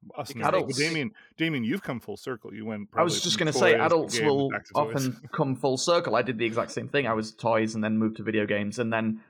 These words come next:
Speaker 3: as I've got older, I've been like, "Man, I really want a statue or a figure of Kratos stood on my
Speaker 1: <laughs>
Speaker 3: shelf."
Speaker 2: Do you, do you, do you
Speaker 1: Or
Speaker 2: play, do you play with your toys, Damien?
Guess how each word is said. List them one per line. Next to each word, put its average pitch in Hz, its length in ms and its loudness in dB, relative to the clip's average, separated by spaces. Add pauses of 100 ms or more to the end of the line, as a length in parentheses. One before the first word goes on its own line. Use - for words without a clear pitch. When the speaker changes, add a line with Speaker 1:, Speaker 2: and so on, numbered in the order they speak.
(120)
Speaker 3:
as 113 140 -2
I've 113 140 2
got 110 160 2
older, 131 280 4
I've 107 140 -2
been 113 140 -2
like, 101 300 -6 (580)
"Man, 113 300 -2
I 101 220 -8 (220)
really 107 240 -2
want 104 300 -6
a 110 160 -8 (920)
statue - 520 -4
or 107 120 0
a 110 60 -6
figure 113 300 -2
of 113 100 -6
Kratos 135 480 -2
stood - 520 -4
on 220 100 -2
my - 140 -2
Speaker 1:
<laughs> - 0 -
Speaker 3:
shelf." 131 320 2
Speaker 2:
Do 196 40 -2
you, 185 220 -2 (140)
do 175 100 -6
you, 180 160 -2 (120)
do 190 100 0
you 165 120 0
Speaker 1:
Or - 60 -2
Speaker 2:
play, 180 220 -2 (120)
do 175 100 -6
you 165 100 -4
play 180 240 -6
with 135 100 -8
your 117 100 -18
toys, 107 280 -20
Damien? 107 300 -20